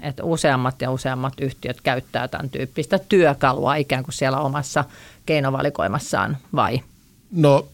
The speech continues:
Speaker 2: kyllä mä varmaan nää, niin kuin itse näkisin, että kyllä varmasti, niin kuin, voidaan näin sanoa,
Speaker 1: Mm.
Speaker 2: että kyllähän se, niin kuin, tulee, ja se tulee kerta kaikkiaan siitä, että siellä on näitä, eh, muutosjohtajia, kerää kokemusta eri aloilta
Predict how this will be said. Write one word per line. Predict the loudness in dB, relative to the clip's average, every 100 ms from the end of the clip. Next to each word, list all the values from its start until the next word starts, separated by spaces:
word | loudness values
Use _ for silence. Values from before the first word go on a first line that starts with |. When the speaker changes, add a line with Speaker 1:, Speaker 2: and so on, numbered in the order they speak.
| 2
Speaker 2:
kyllä | 6 6
mä | 8
varmaan | 8 6 6 6
nää, | 4 4 2
niin | 2 4
kuin | 2 2
itse | 4 4
näkisin, | 4 2 2 4
että | 2 0
kyllä | 2
varmasti, | 4 4 2 0
niin | 2 2
kuin, | 2
voidaan | 4 4 2
näin | 2
sanoa, | 2 0 0 -2 -4 -8
Speaker 1:
Mm. | -2 0
Speaker 2:
että | 2
kyllähän | 2 2 2 2 0
se, | -2
niin | -2 -4
kuin, | -4
tulee, | -2 0 0
ja | 0
se | 0
tulee | 0 0
kerta | 0 0 0
kaikkiaan | 0 -2 -2 -2 -2
siitä, | -2 -4 -2 -4
että | -4 -4
siellä | -2 -2
on | -2
näitä, | -2 -2 -4 -4 -16 _ _ -16
eh, | -14 -4
muutosjohtajia, | 2 2 2 4 2 2 2 2
kerää | 4 4 4
kokemusta | 4 2 4 4 2 2 2
eri | 4 4
aloilta | 4 2 2 0 -2